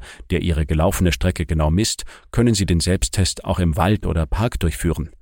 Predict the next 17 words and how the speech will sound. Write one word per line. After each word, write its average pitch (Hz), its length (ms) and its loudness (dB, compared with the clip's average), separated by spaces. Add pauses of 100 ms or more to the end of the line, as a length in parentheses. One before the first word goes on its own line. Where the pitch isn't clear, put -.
(360)
Laufen 127 280 0
Sie 101 200 -2
zwölf 147 340 -2
Minuten 120 400 2
lang 87 200 2
so 80 140 0
schnell 151 320 2
Sie 139 140 -2
können, 82 380 0 (260)
um 87 160 2
in 82 100 4
dieser 113 280 0
Zeit - 280 -2
möglichst 104 480 0
viel 107 220 -2
Strecke - 400 0
zurückzulegen. 76 800 -4